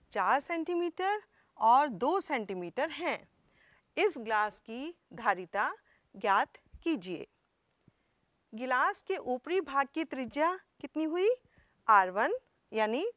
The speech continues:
चार को दो से हम भाग देंगे, दो सेंटीमीटर।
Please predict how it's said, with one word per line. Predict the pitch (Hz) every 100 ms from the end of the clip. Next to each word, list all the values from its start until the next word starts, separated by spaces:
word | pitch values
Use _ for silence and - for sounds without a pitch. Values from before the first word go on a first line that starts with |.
| -
चार | - 202 190
को | 285
दो | 233 190 208
से | 247
हम | 240
भाग | 254 233
देंगे, | 190 226 233 370 466 _ _ _
दो | - 330 330
सेंटीमीटर। | 254 185 185 165 160 160